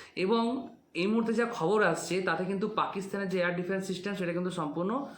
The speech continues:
নষ্ট হয়ে গেছে। এবং করাচি বন-, আহ, যে বন্দর আছে, এই মুহূর্তে আইএনএস যে বিক্রান্ত আছে, আইএনএস বিক্রান্ত কিন্তু বারোটা বিস্ফোরণ কিন্তু করেছে, যার ফলে করাচি বন্দর প্রায় ধ্বংসের মুখে, সব থেকে বড় খবর। তো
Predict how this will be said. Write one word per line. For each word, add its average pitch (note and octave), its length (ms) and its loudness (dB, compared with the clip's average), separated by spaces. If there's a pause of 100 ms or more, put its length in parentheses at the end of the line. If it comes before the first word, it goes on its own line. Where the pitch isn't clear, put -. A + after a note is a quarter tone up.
(600)
নষ্ট F#3+ 260 0
হয়ে E3 140 6
গেছে। B2+ 400 0 (240)
এবং G3+ 400 0
করাচি G3 380 4
বন-, G3+ 360 0
আহ, D#3+ 280 6
যে F3 80 2
বন্দর F3 400 2
আছে, F#3 220 2
এই F3+ 140 2
মুহূর্তে F#3 340 2
আইএনএস F3+ 400 2
যে G3 80 2
বিক্রান্ত F3+ 420 0
আছে, F#3 180 2
আইএনএস E3+ 300 2
বিক্রান্ত F3+ 360 0
কিন্তু A3 400 -2 (280)
বারোটা F3+ 380 2
বিস্ফোরণ G3 520 0
কিন্তু F#3+ 280 -2
করেছে, D#3+ 500 0
যার D#3 240 0
ফলে F#3+ 420 0 (360)
করাচি F3+ 420 0
বন্দর F3+ 540 2
প্রায় F#3 280 2
ধ্বংসের F#3+ 400 2
মুখে, C3+ 240 0
সব E3+ 200 0
থেকে F3+ 120 2
বড় D3 180 2
খবর। B2 220 -2 (640)
তো F3+ 420 0